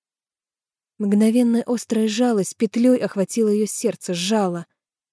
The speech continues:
Она вспомнила, как ездила к нему в клинику, как долго он выкарабкивался из своей беды. "А у тебя не беда?" Это раздался в голове Симы гневный голос её матери. Да, художник потерял сына.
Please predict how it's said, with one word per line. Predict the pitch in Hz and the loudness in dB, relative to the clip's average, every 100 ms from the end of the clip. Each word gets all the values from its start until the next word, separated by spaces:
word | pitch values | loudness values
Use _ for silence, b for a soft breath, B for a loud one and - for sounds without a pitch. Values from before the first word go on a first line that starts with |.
| _ _ _ _ - | _ _ _ _ -4
Она | 202 202 | 0 0
вспомнила, | - - 233 220 208 | -2 0 2 2 0
как | 196 202 - | -2 -6 -2
ездила | 214 196 202 196 | -2 0 -2 -2
к | - | -4
нему | 196 | -4
в | 196 | -4
клинику, | - 202 180 175 - 175 _ _ _ | -6 -4 -4 -6 -10 -14 _ _ _
как | - 226 202 | -4 -2 4
долго | 240 262 220 | 6 6 6
он | 247 226 214 | 4 4 0
выкарабкивался | 214 220 226 - 240 214 202 - 208 | 0 0 0 -2 -2 0 -2 -4 -8
из | 208 | -6
своей | 202 202 196 | -4 -2 -2
беды. | 185 202 185 175 165 _ _ _ _ _ _ _ _ _ _ _ _ _ _ - | -2 -4 -4 -8 -8 _ _ _ _ _ _ _ _ _ _ _ _ _ _ -10
"А | 180 | -4
у | 180 | -2
тебя | 180 - 185 214 185 | -2 -2 2 2 0
не | 175 175 | -2 -2
беда?" | 185 175 175 202 269 _ _ _ _ _ _ _ _ - | 0 0 -2 -4 -8 _ _ _ _ _ _ _ _ -8
Это | 226 247 | -2 2
раздался | 247 220 240 - | 2 2 0 0
в | 220 | -2
голове | 226 226 226 | 2 2 2
Симы | - - 285 240 196 _ _ - | 0 0 2 2 0 _ _ -4
гневный | 196 240 262 247 226 | 4 6 6 6 4
голос | 269 269 - | 4 2 2
её | 240 247 | 0 0
матери. | 247 226 - 170 170 - _ _ _ _ _ _ _ _ - | 0 -4 -6 -10 -12 -18 _ _ _ _ _ _ _ _ -10
Да, | 180 196 226 | -4 -2 -2
художник | 202 180 202 208 185 | -2 2 2 2 -4
потерял | - 175 175 175 185 | -6 -4 -2 -2 -4
сына. | - 202 170 160 | -8 -8 -8 -10